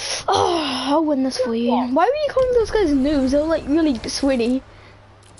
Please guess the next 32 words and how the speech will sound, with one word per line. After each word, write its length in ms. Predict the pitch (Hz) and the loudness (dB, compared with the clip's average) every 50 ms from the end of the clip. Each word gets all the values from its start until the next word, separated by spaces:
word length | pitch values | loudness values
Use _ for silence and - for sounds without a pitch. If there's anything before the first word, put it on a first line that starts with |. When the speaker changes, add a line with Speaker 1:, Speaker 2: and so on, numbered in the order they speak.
| - - - - - - - - | -20 -20 -20 -20 -20 -18 -10 -6
Speaker 2:
They 80 | 370 | -4
were 500 | 440 571 571 605 679 719 740 659 539 415 | -2 0 2 2 4 4 2 2 0 -2
noobs. 580 | 381 320 480 427 392 185 185 190 - - - - - - - - - - - - - - - - - - - - - - - - - | -2 -2 0 -2 -2 -4 -6 -10 -12 -14 -14 -16 -18 -20 -20 -20 -20 -20 -20 -20 -20 -20 -20 -20 -20 -18 -18 -16 -18 -18 -16 -10 -6
Nobody 540 | 554 571 587 622 587 571 554 539 494 466 - | -4 -2 -2 -2 -2 -2 0 -2 -2 -2 -4
came 360 | 480 494 523 508 453 453 392 | -8 -6 -6 -6 -6 -4 -4
to 80 | 359 330 | -4 -4
them 100 | 277 269 | -4 -4
one 160 | 330 349 349 | -4 -4 -2
by 140 | 294 269 226 | -2 -4 -4
one. 200 | 190 175 147 - - - - - - - - - - - - - - - - - - - - - - - - - | -6 -8 -14 -16 -20 -20 -20 -20 -20 -20 -20 -20 -20 -20 -20 -20 -20 -20 -20 -20 -20 -20 -20 -20 -20 -18 -6 0
Speaker 1:
I'm 160 | - 339 359 | 0 2 2
Speaker 2:
They 120 | 330 311 311 | 2 0 0
Speaker 1:
so 140 | - 392 381 403 | 0 0 2 2
Speaker 2:
could 60 | 415 415 403 | 2 2 4
easily 160 | 370 339 302 294 | 4 2 2 2
Speaker 1:
greasy 280 | 285 392 415 403 320 262 | 2 4 4 4 2 2
Speaker 2:
figure 160 | 254 381 320 | 0 0 2
out. 40 | 302 | 2
Speaker 1:
because 220 | 269 285 - 311 - | 0 0 -2 0 0
I 60 | 311 302 | -2 -2
just 180 | - 349 - | -2 -6 -6
had 160 | - - 349 349 | -2 -2 -2 -2
my 120 | 320 294 | -2 -4
dinner. 460 | 254 247 294 320 330 277 220 214 226 233 - - - - - - - - - - - - - - - - - - | -2 0 -2 -2 -2 -2 -6 -8 -8 -10 -12 -20 -20 -20 -20 -20 -20 -20 -20 -20 -20 -20 -20 -20 -20 -20 -14 -8
Speaker 2:
Yeah, 480 | - 359 349 359 359 339 320 302 277 254 | -4 -2 0 0 0 0 0 0 0 -2
Speaker 1:
Mm. 60 | 240 | -2
Speaker 2:
same. 500 | 247 247 320 330 330 285 196 175 185 196 - - - - - - - | -4 -6 -6 -6 -6 -6 -6 -8 -10 -12 -14 -16 -18 -20 -20 -20 -14
Speaker 1:
Mm, 760 | - 92 92 - - - - 466 87 85 370 320 302 285 262 | -8 -4 -2 -2 0 0 0 0 2 2 0 0 0 -2 -2
that's 140 | 277 349 - | -4 -4 -2
why 60 | 392 381 | 0 0
we 140 | 370 349 | 2 2
died. 340 | 320 320 320 349 294 - - | 0 0 -2 -4 -4 -4 -6